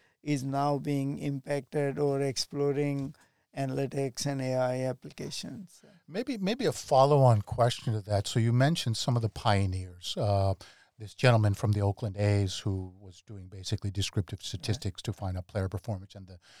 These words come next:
Speaker 2: Harrah's, as, uh, from the, the gambling and casino. So if we look at, for example, one organization that's a pioneer, how long does it take to actually develop cross-industry-wide where competitors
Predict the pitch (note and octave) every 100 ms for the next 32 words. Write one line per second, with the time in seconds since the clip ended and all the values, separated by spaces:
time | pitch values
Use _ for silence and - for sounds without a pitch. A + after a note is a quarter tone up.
0 | - _ - C3 A2 G2+ - - - F#2
1 | - G#2 - G2+ F#2 F#2 F#2 - F#2+ F2
2 | G2 F2+ F#2 F2 - - A#2+ G2+ E2+ -
3 | - - - - C#3 C3+ - - C#3 -
4 | F#3+ F3 G3+ - E3 - C3 A2 A#2+ A#2
5 | - G#2+ F#2+ A2+ A2+ G#2+ G#2 G2 G2 G#2
6 | G2 - F2+ F2+ A2 G2 G#2+ - A2 G2
7 | F#2+ G#2 F#2+ F2 - - _ - F3 B3+
8 | B3+ A3+ A3 E3+ D3 C3 - C#3 - B2+
9 | B2+ A2+ - A#2+ F#2+ G#2 G2+ G#2+ G#2+ -
10 | - _ _ - D#3 C3 A#2 - - A2+
11 | G#2 - G#2+ G2 G2+ G#2 G2 G2+ A2 F#2+
12 | A2+ G2+ G2 G2+ G2